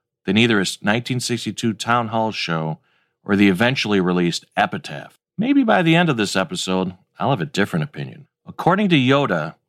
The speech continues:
the greatest teacher failure is. So what does Charles Mingus do? He assembles another band, heads right back to his jazz workshop, enlists the help of Bob Hammer to help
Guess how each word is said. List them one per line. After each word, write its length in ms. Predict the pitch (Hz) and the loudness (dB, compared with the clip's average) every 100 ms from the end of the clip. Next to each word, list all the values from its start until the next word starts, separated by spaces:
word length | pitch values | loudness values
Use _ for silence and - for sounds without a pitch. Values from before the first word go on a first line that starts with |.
| - | -6
the 80 | 98 | -4
greatest 460 | 95 135 151 - | 2 2 2 -2
teacher 520 | - 170 175 82 71 - _ _ | 0 2 2 -2 -6 -18 _ _
failure 440 | - 90 85 80 | -6 -2 0 -2
is. 420 | 76 71 - - - _ - | -4 -10 -12 -14 -18 _ -10
So 180 | - | 0
what 180 | 92 117 | 2 2
does 140 | 127 117 | 0 -2
Charles 320 | 131 131 127 | 0 0 0
Mingus 340 | 131 131 123 | 0 0 0
do? 360 | - 147 208 226 _ _ | 2 2 2 -4 _ _
He 120 | 104 | 0
assembles 460 | 98 - 180 196 170 | 0 2 2 0 0
another 340 | 139 147 156 | 2 2 0
band, 440 | 92 87 73 - _ _ _ _ _ | -2 -4 -6 -14 _ _ _ _ _
heads 260 | 113 101 95 | -4 -2 2
right 280 | 117 156 | 2 2
back 260 | - 147 139 | 2 0 0
to 120 | 135 | -2
his 140 | 127 107 | 0 0
jazz 340 | 113 117 101 | 0 0 0
workshop, 540 | 107 107 - 80 67 _ _ _ _ _ - | -2 -2 -2 -4 -8 _ _ _ _ _ -2
enlists 340 | 101 120 165 - | 4 4 2 0
the 100 | 139 | 0
help 220 | 143 139 | 0 -2
of 160 | 95 | -4
Bob 300 | 78 110 135 | 0 2 2
Hammer 380 | 123 135 135 95 | -2 -4 0 -2
to 100 | 82 | -4
help 300 | 85 113 - | -4 -4 -4